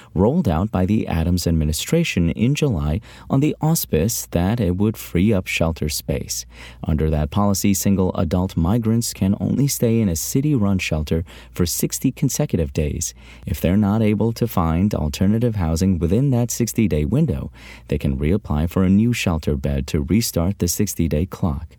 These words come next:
However, under the new rule, migrants who can't find their own housing during the sixty-day window will receive thirty-day notices when they reapply for shelter beds. Find these stories and more right now at N Y daily news dot com.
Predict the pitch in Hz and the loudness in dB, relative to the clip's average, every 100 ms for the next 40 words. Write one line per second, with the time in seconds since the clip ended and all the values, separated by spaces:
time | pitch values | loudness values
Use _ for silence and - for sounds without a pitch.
0 | _ _ - 107 120 147 156 110 117 110 | _ _ 0 2 2 0 2 2 4 4
1 | 110 117 110 107 127 104 110 117 85 101 | 4 4 2 2 2 2 2 2 2 2
2 | 107 117 - 98 - 98 113 - 120 120 | 2 0 0 0 2 0 0 0 2 2
3 | 117 127 110 92 104 87 82 87 95 85 | 2 2 2 0 0 0 0 2 2 0
4 | - - - 92 78 73 76 120 127 131 | -2 -4 0 0 2 0 2 2 2 -2
5 | - - - - 71 73 - 78 76 - | -6 -20 -10 -2 0 0 0 0 0 0
6 | 85 92 76 78 78 104 95 - 78 87 | 2 2 2 2 2 2 0 0 -2 0
7 | 82 80 85 82 90 110 117 95 73 80 | 0 2 2 2 2 2 0 -2 0 0
8 | - - 120 113 78 71 71 - - - | -2 0 0 0 -2 -2 -6 -8 -12 -14
9 | _ _ _ _ - 95 101 104 107 113 | _ _ _ _ 0 2 4 4 4 2
10 | - - 117 120 113 120 135 117 107 107 | 0 2 4 4 4 4 4 4 2 2
11 | 92 123 175 85 69 73 - 101 - 82 | 2 2 2 0 -2 -4 0 0 0 0
12 | 82 82 82 85 82 80 - 113 - 92 | 2 2 2 2 2 2 0 0 0 -2
13 | 71 | -4